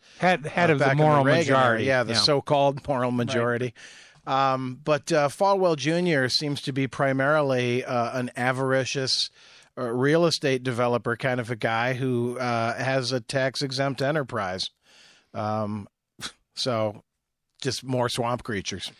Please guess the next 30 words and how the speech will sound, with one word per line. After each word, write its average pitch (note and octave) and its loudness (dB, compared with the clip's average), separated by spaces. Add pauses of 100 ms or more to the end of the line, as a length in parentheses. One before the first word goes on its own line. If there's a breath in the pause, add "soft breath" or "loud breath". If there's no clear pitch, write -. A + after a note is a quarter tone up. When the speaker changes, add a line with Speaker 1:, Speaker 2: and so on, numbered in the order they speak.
(260 soft breath)
Speaker 1:
Yeah, A3+ 2
and C3 -4
good B2+ -4
to A2+ -8
know A#2+ -2
that G#2+ -8
twenty-five A2+ -4
hundred A2+ -12
troops F3 -4
have B2+ -8
been C#3 0
dispatched D#3 -4
to E3+ -12
the F#3 -6
Persian G#3+ -4
Gulf F#3 2
in C#3+ -4
the B2+ -4
last C3 -2
couple C3+ -8
of A#2+ -8
weeks. C3 -6
Trump A#2+ -6
says A#2 -6
he C#3 0
doesn't F3 4
want G3 2
war. C#3+ -2 (520 loud breath)
Anyway, D3 0
uh, C#3 2